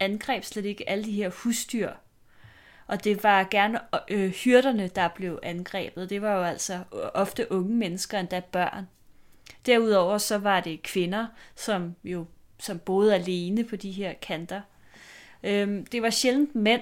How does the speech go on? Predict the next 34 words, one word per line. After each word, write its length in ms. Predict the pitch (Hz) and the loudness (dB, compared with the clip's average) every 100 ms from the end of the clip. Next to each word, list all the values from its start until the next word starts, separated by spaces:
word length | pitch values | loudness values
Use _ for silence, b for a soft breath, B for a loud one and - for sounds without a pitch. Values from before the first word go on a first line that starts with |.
| - | 0
der 100 | 233 | -6
blev 140 | 220 185 | -4 -4
angrebet. 680 | 180 180 185 190 - 190 196 B B B | -4 -4 -4 -4 -6 -10 -14 B B B
Og 160 | 208 - | 2 4
en 200 | 240 262 | 4 4
af 80 | 262 | 2
teorierne 760 | - 233 208 214 202 185 180 151 | 2 0 2 2 2 0 -2 0
er, 320 | 165 190 202 - - | 2 0 -4 -8 -6
øh, 120 | 180 185 | -4 -2
der, 140 | 170 - | -2 -2
der 60 | 156 | 0
er 120 | 180 | 2
mange 240 | 180 185 196 | 4 4 2
teorier 380 | 202 185 180 | -2 0 0
om, 120 | 175 170 | 0 -2
hvorfor 280 | 175 170 | -4 -4
det 120 | 185 180 | -4 -4
ikke 200 | 165 - | -4 -6
var 60 | |
mænd. 260 | 175 170 - | -4 -6 -6
Det 120 | 180 | -10
kommer 220 | 190 185 | -6 -6
vi 100 | 175 | -4
også 180 | 175 175 | -4 -6
tilbage 340 | - - 180 | -8 -6 -6
til. 260 | 190 - - B B B | -4 -6 -8 B B B
Men 160 | 220 214 | 2 4
en 140 | 240 | 4
af 80 | 233 | 2
teorierne 520 | 226 208 214 202 180 | 0 0 0 0 0
var, 320 | 185 196 - - | 2 2 2 -2
at 200 | 180 - B B B B | -4 -6 B B B B
at, 320 | 180 175 180 | -4 -4 -6
øh, 340 | 185 170 165 | -6 -6 -6